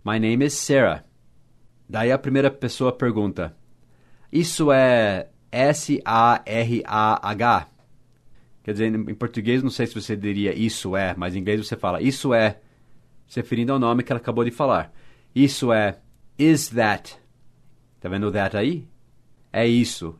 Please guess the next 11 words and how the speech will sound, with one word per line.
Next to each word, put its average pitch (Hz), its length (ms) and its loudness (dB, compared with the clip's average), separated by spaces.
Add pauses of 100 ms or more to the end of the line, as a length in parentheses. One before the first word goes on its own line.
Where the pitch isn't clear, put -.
is 117 280 0
that, 101 380 -2 (220)
S 117 460 -2 (160)
A 104 60 -8 (500)
R 95 440 -2 (140)
A 98 340 -6 (140)
H? 156 440 -4 (1120)
Daí 110 260 0
a 123 240 0
Sarah 120 360 2
responde, 101 640 -6